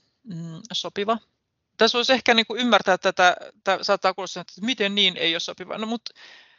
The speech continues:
jos joku rukoilisi vaikka stadin slangilla tai, tai Savon murteella, ö, jumalanpalveluksena, mä tiedän, että olisiko kaikki kauhean iloisia siitä.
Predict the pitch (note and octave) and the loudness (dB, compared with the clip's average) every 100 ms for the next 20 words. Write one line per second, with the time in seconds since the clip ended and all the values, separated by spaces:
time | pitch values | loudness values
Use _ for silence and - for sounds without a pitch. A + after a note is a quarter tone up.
0 | _ _ - - G#3+ A#3+ - B3+ C4+ A#3 | _ _ -20 -18 -4 -4 -2 -4 -4 -8
1 | G#3+ _ _ _ - - B3+ A3 G3 F#3 | -8 _ _ _ -12 -8 0 4 4 2
2 | F3+ F3+ - - E3 - - - - - | 4 2 4 4 4 2 -12 -16 -18 -14
3 | - - G#3 G#3 F#3 - F3+ F3 F#3 G3+ | -10 2 2 2 -2 -4 0 0 0 -4
4 | A3 A#3 - - - - - F#3 F#3+ - | -2 -2 -4 -12 -14 -8 4 4 4 -4
5 | _ _ _ _ _ - F3+ F3+ G3+ G3+ | _ _ _ _ _ -2 0 2 -2 -2
6 | A3+ A3+ G#3+ A3+ - A3+ A#3 A#3+ A#3+ - | -8 -8 -8 -10 -4 -4 -2 -4 -2 -6
7 | - - - _ _ _ _ _ F#3 F#3 | -6 -10 -16 _ _ _ _ _ -8 -6
8 | E3+ - _ _ G#3 G#3+ G3 G3 - G#3+ | -8 -10 _ _ -4 -2 -2 -6 -2 -2
9 | A3+ A#3+ G3 - F#3+ - - F3+ - E3 | 2 2 2 -2 -4 -2 0 0 2 -2
10 | E3 F3 - _ F3 - G3+ - A3 - | 0 -2 -4 _ -6 -4 -6 -6 -6 -6
11 | - - | -4 -4